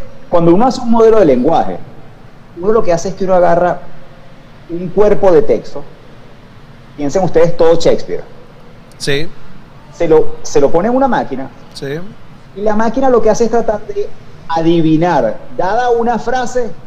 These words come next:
Speaker 1: cuál es la siguiente palabra. ¿Ok?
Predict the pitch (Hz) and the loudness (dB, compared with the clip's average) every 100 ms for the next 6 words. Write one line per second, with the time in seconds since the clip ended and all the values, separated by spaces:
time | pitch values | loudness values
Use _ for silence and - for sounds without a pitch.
0 | - 180 202 - 151 135 127 123 104 98 | -6 -2 -2 -2 -4 -4 -4 -4 -6 -8
1 | - - - - - - - - - - | -12 -18 -16 -14 -12 -14 -18 -20 -20 -20
2 | - - - - - - - - | -20 -20 -20 -20 -20 -20 -20 -12